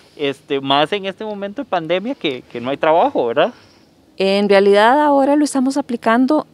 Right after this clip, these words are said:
Speaker 2: en la familia, en el núcleo familiar, que al fin y al cabo la necesidad inicia ahí. Ha sido bastante provechoso porque nadie ha tenido que descuidar su estudio, nadie ha descuidado su casa,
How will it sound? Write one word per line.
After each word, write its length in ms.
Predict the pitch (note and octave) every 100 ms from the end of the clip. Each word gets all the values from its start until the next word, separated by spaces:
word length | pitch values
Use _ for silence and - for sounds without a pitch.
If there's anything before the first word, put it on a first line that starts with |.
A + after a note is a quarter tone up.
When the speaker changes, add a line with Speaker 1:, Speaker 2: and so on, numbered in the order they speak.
| -
Speaker 2:
en 120 | F#3+
la 120 | G3+
familia, 560 | F#3+ F3+ G3 A3+ D4 A3 -
en 120 | G3+
el 100 | G3
núcleo 280 | G3 - A#3
familiar, 560 | A#3 G3 F3 F#3+ A#3+ - _ _ _ -
que 80 | F#3
al 80 |
fin 140 | F3+ G3+
y 60 |
al 120 | G#3+ A3+
cabo 220 | A3+ A3+
la 140 | A#3
necesidad 840 | G#3+ G3 E3+ - E3+ D#3+ E3+ F#3+ G3+ _
inicia 480 | E3+ E3+ E3+ - F#3+
ahí. 280 | F#3 B3 A#3 _ _ _ - - - _ _ _ _ _ _ _
Ha 100 | G#3
sido 260 | - C#4+ C#4+
bastante 400 | C4+ - A#3+ C4
provechoso 640 | C#4 C4+ C4 C#4 B3 B3+
porque 440 | - G#3 - G3+
nadie 440 | F#3+ G3+ G#3+ B3 B3+
ha 60 |
tenido 420 | B3 A#3 A3+ A3+ A3+
que 100 | A3+
descuidar 560 | G3+ - F#3+ F#3 G3
su 140 | - G#3
estudio, 600 | - B3 C4 C#4 D#4+ D#4+ - - -
nadie 320 | G3 G3+ G3+ G#3
ha 40 |
descuidado 460 | G#3 - G3+ G3+ G3+
su 160 | -
casa, 460 | - A#3 B3+ C#4+